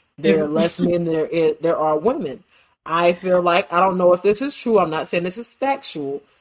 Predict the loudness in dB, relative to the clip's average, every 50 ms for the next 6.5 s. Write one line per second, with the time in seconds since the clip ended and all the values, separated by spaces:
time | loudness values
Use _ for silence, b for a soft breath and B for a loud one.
0 | b b -6 -4 -2 -2 -4 -2 -2 0 0 2 2 0 -2 -4 -4 -4 -4 -2
1 | -2 -2 -4 -4 -4 -4 -4 -2 -2 -2 -2 -2 -2 -6 -8 _ -4 -4 -2 2
2 | 2 2 2 2 0 -2 -2 0 0 0 -2 -2 -4 -4 -6 -6 -6 -6 -6 -4
3 | -4 -4 -4 -6 -10 -10 _ _ -12 -10 -10 -10 -6 -4 0 0 2 2 0 -2
4 | -6 -10 -12 -14 -10 -6 -4 -2 -2 -2 -2 -4 -6 -6 -6 -6 -6 -6 -8 -6
5 | -2 -2 0 0 -2 -4 -10 -14 -14 -16 _ _ _ _ -8 -8 -6 -4 -4 -6
6 | -6 -6 -8 -8 -10 -10 -10 -10 -12